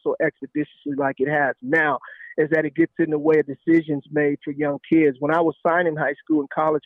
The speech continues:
kids, I couldn't believe that I was getting turned down sometimes when I was going in the house with a certain amount of money, and they was gonna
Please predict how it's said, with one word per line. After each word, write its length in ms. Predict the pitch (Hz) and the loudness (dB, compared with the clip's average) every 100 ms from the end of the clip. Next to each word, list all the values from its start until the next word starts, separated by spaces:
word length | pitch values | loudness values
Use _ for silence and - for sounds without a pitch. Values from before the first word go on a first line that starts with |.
| - | -2
kids, 220 | 143 139 _ - - | -4 -4 _ -10 -6
I 60 | |
couldn't 240 | - 190 156 | -2 -2 0
believe 300 | 170 185 170 | 2 4 2
that 100 | 160 | 0
I 80 | |
was 140 | 165 151 | 0 0
getting 180 | 170 160 - | -4 -4 -4
turned 260 | 165 165 160 | 0 0 0
down 400 | 165 175 160 151 - _ | 0 2 0 -4 -18 _
sometimes 480 | 175 - 160 165 160 | -4 -2 -4 -4 -2
when 100 | 151 | -2
I 60 | 156 | -2
was 140 | 143 - | -4 0
going 220 | 160 160 | 2 2
in 100 | 151 | 0
the 60 | |
house 240 | 151 160 156 | 0 0 0
with 160 | 143 139 | -2 -4
a 20 | - | 0
certain 240 | 160 147 | 0 0
amount 220 | 151 151 | -2 -2
of 60 | 139 | 0
money, 420 | 143 175 170 151 - - _ - | 0 2 2 0 -4 -20 _ -2
and 100 | 156 | 0
they 80 | 160 | 2
was 120 | 147 | 0
gonna 160 | 151 | -2